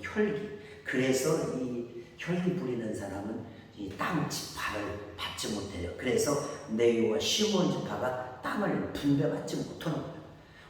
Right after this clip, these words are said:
온유한 자는 땅을 기업으로 얻어요. 신기하죠? 온유하면 다 뺏기는 거 아니-, 아닙니다.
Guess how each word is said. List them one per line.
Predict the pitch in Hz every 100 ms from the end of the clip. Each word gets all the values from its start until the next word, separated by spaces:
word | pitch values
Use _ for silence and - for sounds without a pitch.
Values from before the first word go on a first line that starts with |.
| -
온유한 | 214 226 233 226 214 208
자는 | 196 190 190 185 180 - - -
땅을 | 165 151 127 - -
기업으로 | - - 127 117 135 147 151
얻어요. | - - - -
신기하죠? | - 180 202 196 - - - - - -
온유하면 | 160 190 196 170 143
다 | - 165
뺏기는 | 214 - 160
거 | -
아니-, | - -
아닙니다. | - 107 107 110 120 127 110